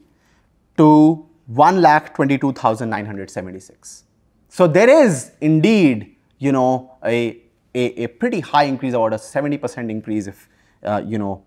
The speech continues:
uh, if, if, if not double, you know, about eighty percent increase maybe in, uh, you know, uh,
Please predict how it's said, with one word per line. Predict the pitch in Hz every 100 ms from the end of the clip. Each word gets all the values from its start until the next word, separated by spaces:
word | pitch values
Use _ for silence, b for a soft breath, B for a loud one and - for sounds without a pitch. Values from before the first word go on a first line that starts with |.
| -
uh, | 95 90 -
if, | 95 _
if, | - - _
if | - -
not | 98 92
double, | 135 151 135 98 -
you | 107
know, | 95 - -
about | 110 107
eighty | 127 123
percent | 110 110 101
increase | 95 95 90
maybe | 92 92 185 - _ b b b b
in, | 143 170 190 180 165 _ -
uh, | 131 127 127
you | 147
know, | 127 120 - -
uh, | 101